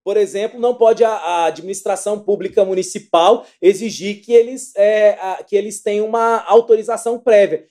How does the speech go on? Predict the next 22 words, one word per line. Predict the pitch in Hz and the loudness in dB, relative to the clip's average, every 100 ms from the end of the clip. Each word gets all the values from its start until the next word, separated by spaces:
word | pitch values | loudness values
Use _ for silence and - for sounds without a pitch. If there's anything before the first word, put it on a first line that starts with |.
| _ | _
até | 202 | -4
porque | 208 226 226 | -4 0 2
a | 233 | 2
própria | 233 226 262 330 302 | 0 -2 0 -2 2
lei | 220 185 214 247 - _ _ _ _ _ - _ | 2 4 2 0 -10 _ _ _ _ _ -20 _
federal | - 208 196 170 180 | -4 0 2 2 0
não | 185 226 | 0 -2
traz | 269 185 175 185 | 0 0 2 0
esse | 202 | -4
tipo | - 190 | -10 -14
de | - | -12
previsão, | - 220 226 196 185 151 117 _ | 2 4 4 -4 -8 -8 -12 _
tá | 127 | -14
bom? | 143 220 247 - _ _ | -2 -2 -2 -10 _ _
Bom, | 226 190 - _ | -2 0 -4 _
quando | - 349 359 | -2 -2 -2
os | 269 | -8
municípios, | 311 285 - 254 240 185 349 - | -8 -10 -8 -8 -6 -4 -4 2
eles | 220 233 233 - | 4 4 0 0
editam | 226 - 202 202 165 | 0 0 -16 -10 -8
essa | 175 185 233 | -8 -6 -2
lei, | 202 180 160 - | 2 2 2 -2